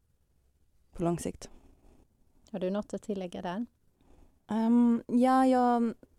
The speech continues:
Speaker 3: tänker att i och med att det är en sån drivkraft att, eh, liksom utseendet och hur man blir sedd på och av andra och sådär.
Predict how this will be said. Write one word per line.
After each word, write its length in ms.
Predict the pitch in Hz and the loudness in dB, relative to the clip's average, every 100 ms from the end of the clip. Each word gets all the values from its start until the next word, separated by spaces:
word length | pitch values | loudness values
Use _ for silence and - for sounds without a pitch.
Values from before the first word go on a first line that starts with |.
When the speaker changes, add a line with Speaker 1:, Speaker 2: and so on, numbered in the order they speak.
| _ - _ - - - | _ -20 _ -20 -20 -6
Speaker 3:
tänker 460 | 240 233 208 214 | 2 2 2 -2
att 340 | 208 208 - - | -2 -4 -6 -12
i 200 | - 208 | -2 0
och 40 | 202 | 4
med 200 | 254 220 | 4 2
att 120 | - | -2
det 180 | - 190 | -6 -2
är 160 | 196 185 | -2 -2
en 60 | |
sån 200 | 202 233 | 0 0
drivkraft 640 | 190 208 220 - 135 - - | 2 0 -2 -4 -8 -8 -8
att, 320 | 160 - - | -10 -10 -10
eh, 260 | - - - | -8 -6 -8
liksom 300 | - - - | -10 -8 0
utseendet 800 | 208 - 175 165 165 151 - 175 | 0 0 -4 -4 -6 -8 -8 -8
och 140 | 180 | -4
hur 100 | 202 | -2
man 200 | 190 180 | 0 -2
blir 120 | 180 | -4
sedd 400 | - 190 160 180 - | -4 -4 -4 -8 -8
på 140 | 180 | -6
och 520 | 175 175 190 196 190 - - - - - | -4 -4 -4 -6 -10 -14 -20 -20 -20 -4
av 180 | 190 | 2
andra 560 | 202 190 180 175 175 185 | 4 4 0 -2 -2 0
och 120 | 185 | -4
sådär. 400 | - 202 165 175 | -2 0 0 -2